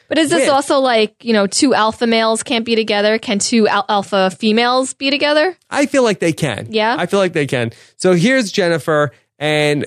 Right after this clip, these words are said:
Speaker 2: she tells us that her hobbies include riding motorcycles, eating good food, playing board games, and adventure racing. All your favorite things, Nicole.
Speaker 1: <laughs> It seems like you should have married her.
Speaker 2: <laughs> Yes.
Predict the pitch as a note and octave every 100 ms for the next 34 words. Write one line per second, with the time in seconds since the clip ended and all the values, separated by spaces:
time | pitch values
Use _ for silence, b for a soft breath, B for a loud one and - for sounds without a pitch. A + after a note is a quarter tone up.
0 | - - - E3+ E3+ E3+ D3 F3 F3+ G3
1 | F#3+ - E3+ D3 C#3 D3 D#3+ D#3+ F3 E3
2 | C#3+ D3+ - D3+ D#3 C#3+ A#2+ B2+ E3 B3+
3 | A3 D3+ C3+ C#3+ B2 C3 B2 - G#3+ B3+
4 | A3 F3 F#3 - E3+ D3+ D3 - - G3+
5 | A#3 C#4 B3+ D3+ F3+ F#3+ F3+ E3+ F3+ F3+
6 | D3+ E3 C#3+ F3 G#3 A3 D#3 C3+ - B2+
7 | - G3 B3+ A#3 G3+ F#3 D#3+ D#3+ C3+ G#2+
8 | G#2+ A2+ A2 - - - D4 C4 G4 A#4
9 | C#4+ D4 C#4+ A#3 G#3 G#3+ G#3 G#3 B3 D#3+
10 | C#3 B2 - - - - C4 F3 D3 C3
11 | -